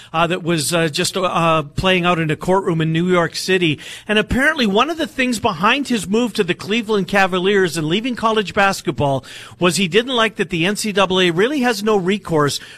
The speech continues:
when some of these programs are caught with their hand in the cookie jar. College basketball's worse without John Beilein, in my opinion.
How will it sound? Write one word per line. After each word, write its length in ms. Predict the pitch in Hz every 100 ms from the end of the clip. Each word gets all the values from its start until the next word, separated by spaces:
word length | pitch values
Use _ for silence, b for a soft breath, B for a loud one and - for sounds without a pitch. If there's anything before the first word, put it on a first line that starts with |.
| B
when 220 | 165 180
some 240 | - 208 233
of 60 |
these 180 | 220 175
programs 600 | - 208 208 185 160 147
are 120 | 160
caught 320 | - 190 190
with 160 | 190 170
their 140 | 170
hand 300 | 143 175 170
in 100 | 156
the 100 | 147
cookie 340 | 143 180 - 143
jar. 320 | 127 123 113
College 460 | - - 311 247 -
basketball's 600 | 233 - 185 175 147 156
worse 240 | 160 -
without 280 | 143 139 127
John 280 | 160 139 123
Beilein, 400 | 139 127 127 123
in 80 |
my 140 | 120 120
opinion. 480 | 113 135 120 120